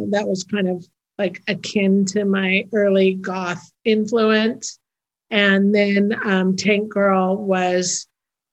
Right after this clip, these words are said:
you know, oh my God, just everything for me at that time. And, you know, I was really inspired by that. It was, it's really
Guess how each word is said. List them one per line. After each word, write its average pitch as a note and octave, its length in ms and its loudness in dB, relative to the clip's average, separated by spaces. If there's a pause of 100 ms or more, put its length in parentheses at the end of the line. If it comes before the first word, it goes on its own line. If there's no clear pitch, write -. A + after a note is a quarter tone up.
you F#3+ 140 4
know, E3+ 320 0 (480)
oh G#3+ 60 -2
my A3 120 -2
God, G3 320 -6
just F#3+ 260 -2 (220)
everything F#3+ 960 0 (300)
for A3 140 0
me F3 360 0
at F#3+ 260 -6
that G#3+ 280 -4
time. F#3 520 -2
And, F#3 340 -2 (380)
you G#3+ 120 2
know, E3+ 280 -4 (680)
I A3 80 -2
was F#3+ 120 -6
really G3+ 220 2
inspired F#3 480 -6
by F3+ 140 -8
that. - 180 -10
It A#3+ 60 0
was, F#3+ 200 -6
it's A#3+ 220 -10
really C4+ 260 4